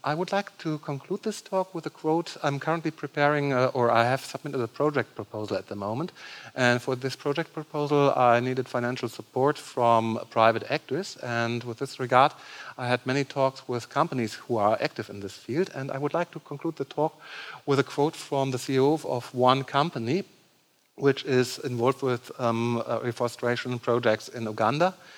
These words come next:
And he told me, "Yeah, well, actually, the situation is so complicated that we would need, uh, that we need more so-, social scientists in order to understand the social dynamics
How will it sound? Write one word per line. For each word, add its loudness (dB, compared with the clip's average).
And 2
he -6
told -4
me, -2
"Yeah, 0
well, 4
actually, -2
the -8
situation -2
is -6
so -4
complicated -4
that 0
we 2
would -2
need, -4
uh, -2
that -4
we -2
need -4
more -4
so-, -8
social -8
scientists -2
in -6
order 0
to -8
understand -4
the -6
social -8
dynamics -2